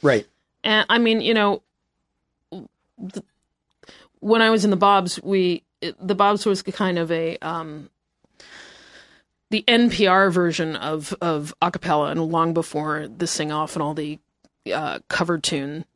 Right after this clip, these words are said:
Speaker 1: Right.
Speaker 2: bands came, it was, like, ninety percent original. And my first album with the Bobs was called Coaster, and it came out in two thousand. And, um, the Bobs was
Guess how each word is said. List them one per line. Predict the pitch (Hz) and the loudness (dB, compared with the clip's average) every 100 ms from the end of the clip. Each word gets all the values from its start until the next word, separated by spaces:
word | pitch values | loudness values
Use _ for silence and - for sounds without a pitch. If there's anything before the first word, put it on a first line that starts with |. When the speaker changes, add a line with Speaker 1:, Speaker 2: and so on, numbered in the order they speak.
| _ - | _ 0
Speaker 1:
Right. | 117 156 | 2 2
Speaker 2:
bands | 165 - | -2 -6
came, | 190 175 | -2 -2
it | 160 180 | -2 -2
was, | 165 160 - | -2 -2 -2
like, | 185 170 | -2 0
ninety | 175 175 175 | 0 0 -2
percent | 180 180 | -4 -2
original. | 160 190 190 156 156 - | 0 -2 -2 -4 -4 -4
And | 175 170 170 165 | -2 -2 -2 -4
my | 170 | -4
first | 160 214 202 - | -2 -2 0 0
album | 214 214 | 2 2
with | 180 | 0
the | - | -2
Bobs | 165 156 | -4 -4
was | 185 | -8
called | - 175 - | -2 -2 0
Coaster, | 190 190 - 151 | 0 0 0 -2
and | 147 | -2
it | |
came | - 170 | -6 -4
out | 170 | -4
in | - | -4
two | - | -6
thousand. | - 160 151 147 - - - - - - | -6 -6 -6 -8 -10 -18 -20 -20 -12 0
And, | 185 180 180 180 - | 2 4 2 0 0
um, | 185 185 | 2 2
the | 190 | 4
Bobs | 226 226 220 | 6 6 4
was | 202 185 180 | 2 2 -2